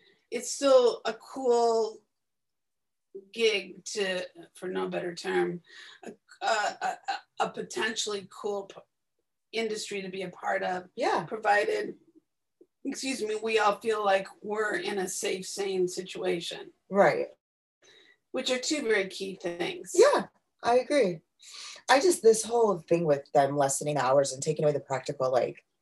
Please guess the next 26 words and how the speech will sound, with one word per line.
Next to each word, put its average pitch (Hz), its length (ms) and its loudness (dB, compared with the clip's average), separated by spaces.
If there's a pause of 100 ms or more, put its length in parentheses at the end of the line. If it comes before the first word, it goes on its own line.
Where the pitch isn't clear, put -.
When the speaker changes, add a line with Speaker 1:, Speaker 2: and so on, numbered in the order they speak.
(800)
Speaker 2:
it, 180 180 12
it's 180 220 10
unfortunate 165 720 8
because 151 260 2
it's 147 140 -4
gonna 151 180 2
turn 143 300 -2
out 143 240 2
a 147 80 2
lot 135 360 6
of 139 400 6 (440)
bad 131 280 8
hairstylists. 123 1000 -2 (600)
And 143 520 8
I 147 120 10
think 147 220 4
it's 160 220 6
really 139 340 6
going 139 220 4
to 139 120 2
do 135 240 -4
something 143 440 0
to 143 100 0
our 131 140 2
industry 131 800 0
Speaker 1:
Yeah. 196 280 8